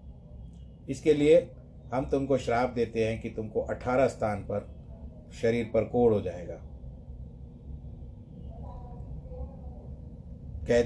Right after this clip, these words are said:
चले गए। तो स्त्री अब जोर जोर से हंसने लगी। राजा आश्चर्य में आ गया। कहते, "राजन, अभी भी ध्यान नहीं गया, मैं वही स्त्री हूँ जो तुमसे जंगल में मिली थी। मैंने तुमको कहा था कि तुमको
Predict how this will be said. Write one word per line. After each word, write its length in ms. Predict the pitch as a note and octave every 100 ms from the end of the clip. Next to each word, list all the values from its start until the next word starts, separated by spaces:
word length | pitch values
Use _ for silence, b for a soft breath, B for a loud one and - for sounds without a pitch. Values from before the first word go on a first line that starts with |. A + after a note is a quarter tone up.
| -
चले 280 | - C3 C#3+
गए। 140 | D3 D3+ - - - - -
तो 120 | C#3
स्त्री 260 | C3 D3+ D3
अब 100 | B2
जोर 240 | B2+ D3
जोर 200 | C#3 C#3
से 120 | C3+
हंसने 320 | B2 A#2 C#3
लगी। 240 | C#3 C3 C3+ - - -
राजा 340 | G#2+ G#2+ A#2 C3
आश्चर्य 360 | - - C3+
में 140 | C3 C3
आ 80 | B2
गया। 200 | B2 B2 - - B B -
कहते, 200 | B2 C3+
"राजन, 280 | B2+ C3 C#3+
अभी 240 | B2 C3+
भी 120 | C#3+
ध्यान 280 | B2+ B2+ C3+
नहीं 220 | C#3 C#3
गया, 200 | C#3 C#3
मैं 140 | C3+ B2+
वही 360 | A2+ C3+ D3
स्त्री 240 | - C#3 C3+
हूँ 120 | C3+
जो 120 | C3
तुमसे 340 | C3 B2+ B2+
जंगल 380 | A#2 A#2 A#2 B2+
में 140 | C3 B2
मिली 240 | A2+ A2+
थी। 280 | A#2 G2 F2+ - - - B B B -
मैंने 220 | A#2+ C3
तुमको 320 | C3 B2+ C3
कहा 280 | B2 A#2 C3
था 160 | C3+ C3+
कि 140 | C3
तुमको 380 | B2+ B2 B2 C3